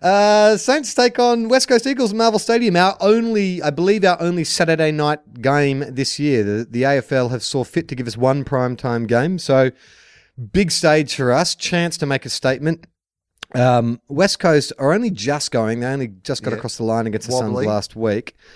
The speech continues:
Speaker 1: But we have had a habit of playing teams into form this year. We got Adelaide back into form. Uh, G W S got their mojo back, uh, against us. So let's hope that we don't do that.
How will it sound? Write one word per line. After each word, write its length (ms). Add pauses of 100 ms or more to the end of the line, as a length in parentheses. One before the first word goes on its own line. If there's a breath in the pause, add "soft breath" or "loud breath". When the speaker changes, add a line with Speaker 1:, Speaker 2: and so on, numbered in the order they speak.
(200 soft breath)
Speaker 1:
But 260
we 500
have 220
had 160
a 140
habit 340
of 140
playing 320
teams 320
into 100
form 320
this 220
year. 120
We 60
got 160
Adelaide 400
back 180
into 140
form. 500 (380 soft breath)
Uh, 240
G 160
W 240
S 140
got 120
their 120
mojo 440
back, 360
uh, 300
against 340
us. 180
So 320
let's 220
hope 320
that 100
we 80
don't 180
do 120
that. 180